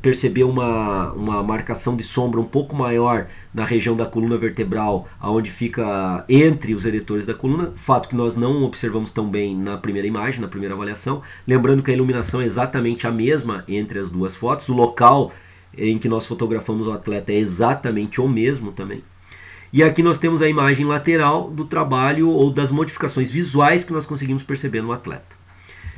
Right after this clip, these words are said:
Então, muito bem, hoje o que nós vamos fazer de análise de, de secação, nós vamos trabalhar com a questão do monitoramento somente com somatório, vejam bem, com somatório de dobras cutâneas. Os somatórios de dobras cutâneas ele pode ser feito de uma forma absoluta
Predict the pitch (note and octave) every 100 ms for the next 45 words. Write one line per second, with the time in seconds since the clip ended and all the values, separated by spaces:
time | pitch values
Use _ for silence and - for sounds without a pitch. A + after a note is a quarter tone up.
0 | - - F#3+ G#3+ G3 A3 A3+ D#3 A#2 D#3
1 | G3+ A3+ G#3 G3+ F3+ C#3+ C3 C3 D3+ C#3+
2 | A2 D#3 G3+ G#2 G#2+ C#3 B2 B2 A2 -
3 | B2+ G2+ - A#2 - D#3 D#3 B2+ - D#3
4 | F#3+ F#3 - - - C#3 D3 F3 F3 F3
5 | E3+ C#3 D#3 F3 F3 E3+ - E3 E3 D#3
6 | F#3 G#3+ - F3 D3 D#3+ F3+ F3 F3 F3+
7 | - F3+ - - F#3+ A#3 A#3 - C3+ B2
8 | D#3 G3 - F2 G2+ D#3 F3+ A#2+ F2 -
9 | - - C3+ C3+ F3 G3+ F#3+ - C#3+ D3
10 | E3 A#2 B2+ C3+ - A2+ B2 B2+ C3+ F3+
11 | F3 D3+ F#2 - - - - - - -
12 | - - - C3 - G#3+ A3+ G#3 A#3 F#3+
13 | F#3 F3+ E3+ - C#3 D#3+ D3 C#3 C3+ C#3
14 | - - C3+ B2 A#2 A#2+ A2 - G2+ G#2
15 | F#2 - E3 C#3+ C#3+ F3 G#3